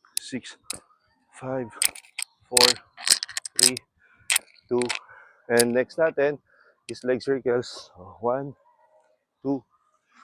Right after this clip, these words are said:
three, four, five, six, seven. Okay, syempre, kabila. One, two, three, four, five,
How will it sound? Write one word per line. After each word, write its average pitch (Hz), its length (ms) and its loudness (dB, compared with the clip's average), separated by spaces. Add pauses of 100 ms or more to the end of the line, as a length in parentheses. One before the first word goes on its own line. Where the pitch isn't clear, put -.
(240)
three, 123 280 -2 (840)
four, 117 300 2 (840)
five, 120 300 0 (600)
six, - 500 -14 (640)
seven. 113 560 -2 (220)
Okay, 101 260 -8
syempre, 123 320 0
kabila. 127 340 6 (1300)
One, 120 320 -2 (720)
two, 120 200 -4 (800)
three, 113 220 -6 (880)
four, 117 320 2 (800)
five, 113 300 -2